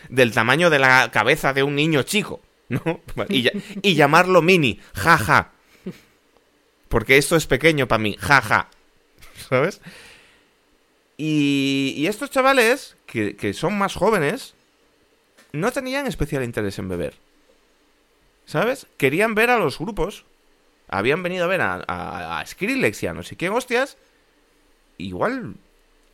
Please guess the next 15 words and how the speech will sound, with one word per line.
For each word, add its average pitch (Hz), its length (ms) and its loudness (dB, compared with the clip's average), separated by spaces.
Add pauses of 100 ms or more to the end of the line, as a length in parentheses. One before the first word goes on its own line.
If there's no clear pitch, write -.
(180)
Rubius 156 420 -8
igual 135 180 -4
se 104 160 -4
vio 127 120 -4
una 175 140 -6
cerveza 104 340 -8
en 113 80 -8
toda 82 140 -8
la 71 60 -14
noche. - 200 -20 (1500)
Y 123 160 -4
yo 247 380 2
internamente 214 540 -2
estaba 190 260 0
frustrado. 143 600 -2